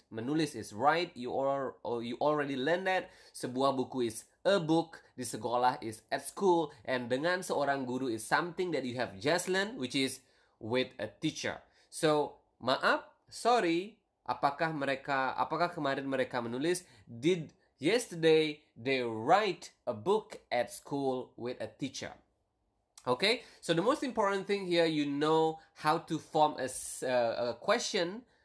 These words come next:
uh, interrogative question, an interrogative <laughs> sentence, a question by using the word apakah.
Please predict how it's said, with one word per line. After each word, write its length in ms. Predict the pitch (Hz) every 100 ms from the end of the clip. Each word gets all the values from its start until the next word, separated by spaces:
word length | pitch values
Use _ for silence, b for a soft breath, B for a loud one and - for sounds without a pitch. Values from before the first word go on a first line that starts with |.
| b b
uh, 160 | 110 110
interrogative 800 | 135 135 131 120 190 - 202 175 - _ _ _
question, 640 | - 156 - 127 123 147
an 180 | 104 95
interrogative 480 | 151 175 196 160 127
<laughs> 120 | -
sentence, 640 | 214 208 - 143 135 - - B B
a 80 | 135
question 560 | 135 170 180 185 165 147
by 80 | 123
using 480 | 131 135 147 135
the 80 | 110
word 280 | 110 113 110
apakah. 640 | 101 - 113 107 - 76